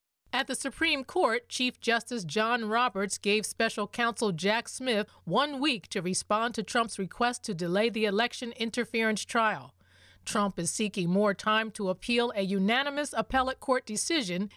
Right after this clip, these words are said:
denying his claim of presidential immunity. According to a court docket, Smith must respond by Tuesday at five P M.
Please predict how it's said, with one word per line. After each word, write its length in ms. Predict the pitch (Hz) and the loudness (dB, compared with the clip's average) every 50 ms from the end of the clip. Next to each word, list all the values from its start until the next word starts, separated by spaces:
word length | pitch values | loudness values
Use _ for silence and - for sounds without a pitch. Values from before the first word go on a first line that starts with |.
| - - | -10 -6
denying 480 | 175 160 160 190 208 233 247 247 254 | -2 0 2 2 4 4 2 2 0
his 180 | 240 247 247 - | -2 -4 -4 -4
claim 340 | - - 254 247 240 240 233 | -4 0 0 2 2 2 0
of 160 | 226 220 - | -2 -4 -2
presidential 580 | - 240 226 220 202 214 233 233 220 - 226 | 0 0 0 2 2 2 2 2 2 0 -2
immunity. 600 | - 208 208 226 240 240 220 175 165 139 135 - _ _ _ _ - - _ - | -2 0 0 2 2 2 2 0 -2 -4 -8 -12 _ _ _ _ -20 -20 _ -6
According 460 | - 165 - - 247 226 214 220 202 - | -4 -4 -2 2 2 2 2 2 0 -2
to 160 | - 220 185 | 0 0 0
a 80 | 170 | 0
court 400 | - - - 262 233 202 - 160 | 0 -2 2 2 2 2 0 -2
docket, 460 | 156 196 208 240 240 - 208 190 202 - _ _ _ - | 0 0 2 0 0 -2 -4 -6 -6 -8 _ _ _ -4
Smith 400 | - - - 262 277 285 - - | -2 -2 0 2 0 0 0 -2
must 340 | 208 226 247 262 - - | 0 2 2 2 0 -2
respond 640 | - 262 254 - - - 220 262 214 180 196 202 202 | -4 -2 -2 -2 0 2 2 2 2 2 0 -2 -2
by 180 | - 202 202 202 | 0 0 0 0
Tuesday 720 | - - - 330 320 269 240 - 180 165 165 180 208 - _ - _ - | -2 0 2 4 4 4 2 0 0 0 0 0 -2 -4 _ -14 _ -2
at 220 | 214 214 208 - - | -2 -2 -2 0 0
five 320 | 226 220 220 226 220 - | 2 2 2 2 -2 -4
P 200 | - 254 240 240 | -4 -2 0 2
M. 300 | 233 214 160 113 113 - | 2 0 0 -4 -8 -16